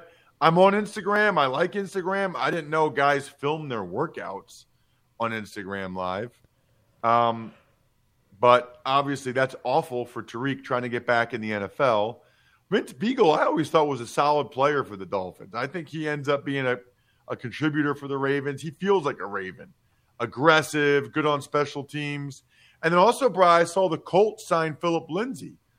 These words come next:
who's sort of a Tariq Cohen type of running back. I don't know what happened to Phillip Lindsay. Maybe somebody can explain it to me. I always thought Phillip Lindsay was really good. I'm not quite sure what happened there. Anyway, I am quite sure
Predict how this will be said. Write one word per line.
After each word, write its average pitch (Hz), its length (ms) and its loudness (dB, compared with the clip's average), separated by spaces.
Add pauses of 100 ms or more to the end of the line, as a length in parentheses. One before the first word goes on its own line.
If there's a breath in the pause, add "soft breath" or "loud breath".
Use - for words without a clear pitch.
(280)
who's 170 120 -4
sort 254 120 -4
of 226 100 2
a 185 60 4
Tariq 170 500 -2 (220)
Cohen 180 480 -2
type 160 300 0
of 131 140 -2
running 139 420 0
back. 101 380 -2 (440)
I 190 100 4
don't 302 140 4
know 302 80 6
what 254 140 6
happened 208 340 2
to 175 60 -4
Phillip 135 280 -6
Lindsay. 104 300 -12
Maybe 175 260 -8
somebody 220 380 -2
can 190 140 -8
explain 151 380 -8
it 180 100 -12
to 208 60 -14
me. 226 220 -10 (400)
I 175 120 4
always 254 220 6
thought 240 180 4
Phillip 226 180 6
Lindsay 226 240 -2
was 208 160 -4
really 202 280 2
good. 208 380 0 (580)
I'm 170 80 -4
not - 360 4
quite 208 360 0
sure 202 240 -2
what 190 180 4
happened 151 440 2
there. 92 240 -10 (340 soft breath)
Anyway, 185 380 6
I 170 160 0
am 240 240 -2
quite 190 340 2
sure 139 520 -2